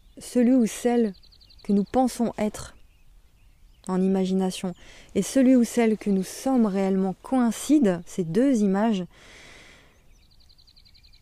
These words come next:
eh bien, on commence à se sentir mieux avec nous-mêmes. Et finalement, notre vie à l'extérieur change également. Et c'est ce que je vous souhaite vraiment, parce que vous êtes unique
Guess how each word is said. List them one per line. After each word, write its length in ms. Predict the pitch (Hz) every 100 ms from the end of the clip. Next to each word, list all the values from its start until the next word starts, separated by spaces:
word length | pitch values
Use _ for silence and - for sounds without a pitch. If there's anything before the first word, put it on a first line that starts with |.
| - - _ _ - -
eh 120 | 202
bien, 300 | 180 208 196 -
on 120 | 202
commence 480 | 226 226 277 - -
à 100 | 196
se 120 | -
sentir 380 | 196 208 - 190
mieux 260 | 190 214 214 - - _ _ -
avec 260 | 180 185
nous-mêmes. 380 | 180 180 170 165 165 - _ _ - - _ - - - - - -
Et 80 | 208
finalement, 460 | - 220 208 208 269
notre 320 | 214 - 196
vie 320 | 185 240 285
à 100 | 214
l'extérieur 640 | 185 180 - 185 190 214
change 420 | - - 233 240 190
également. 400 | 180 170 180 190 - - _ _ _ _ _ _ _ _ _ _ _ _ _ _ _ - - - - -
Et 80 | 185
c'est 140 | 226
ce 60 | -
que 140 | 226
je 60 | 202
vous 100 | 208
souhaite 320 | - 233 220
vraiment, 340 | 185 190 208 - - - - - -
parce 160 | - 185
que 80 | 254
vous 140 | 226
êtes 160 | 202 -
unique 480 | 214 254 - -